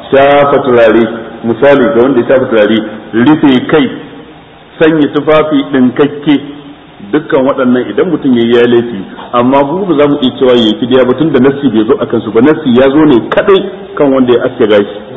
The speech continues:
Da mai shafa turare, da mai kaza, da mai kaza, ba nassi a kansu. Da haka waɗansu malaman sun yi kiyasin waɗancan ne akan wancan.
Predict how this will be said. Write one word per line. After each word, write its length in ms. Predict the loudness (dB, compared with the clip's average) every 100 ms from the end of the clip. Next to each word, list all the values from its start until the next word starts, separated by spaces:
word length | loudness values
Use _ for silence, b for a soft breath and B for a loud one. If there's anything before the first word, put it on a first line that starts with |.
| -6 -4 -4 -8 -10
Da 140 | 0 2
mai 140 | 2
shafa 260 | 2 2 2
turare, 300 | 2 2 2
da 100 | 2
mai 120 | 0
kaza, 200 | 2 2
da 80 | 2
mai 100 | 0
kaza, 200 | 2 2
ba 160 | 4
nassi 320 | 4 2 0
a 100 | -2
kansu. 260 | -2 -8 -10 -12 -10 -10 -14 -18 -4
Da 100 | 0
haka 180 | 2 2
waɗansu 320 | 2 2 4
malaman 380 | 4 4 2 0
sun 200 | 2 2
yi 80 | 2
kiyasin 460 | 2 2 4 2 2
waɗancan 360 | 2 2 2 2
ne 80 | 4
akan 200 | 2 0
wancan. 300 | -2 -4 -10